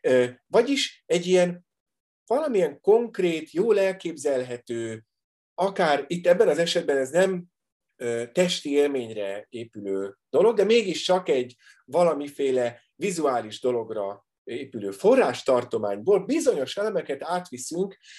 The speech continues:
ö, azokra az elvont, absztrakt, ö, gondolati tartományokra, amikre másként nem is tudnánk gondolni. Az elméletekről nem tudnánk beszélni,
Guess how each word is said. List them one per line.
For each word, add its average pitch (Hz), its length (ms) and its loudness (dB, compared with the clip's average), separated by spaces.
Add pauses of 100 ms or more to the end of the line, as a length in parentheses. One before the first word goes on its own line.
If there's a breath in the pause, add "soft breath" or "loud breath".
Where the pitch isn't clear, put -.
(140 loud breath)
ö, 131 280 2 (120)
azokra 233 440 2
az 131 280 0
elvont, 170 840 2
absztrakt, - 960 -6 (220)
ö, 101 380 -4 (180)
gondolati 143 600 0
tartományokra, 214 800 0 (280 loud breath)
amikre 254 500 0
másként 214 460 -2
nem 240 120 4
is 247 120 -4
tudnánk 247 320 0
gondolni. 151 540 -2 (320 loud breath)
Az 139 160 0
elméletekről 226 640 0
nem 262 180 -2
tudnánk 190 380 -6
beszélni, 262 680 -2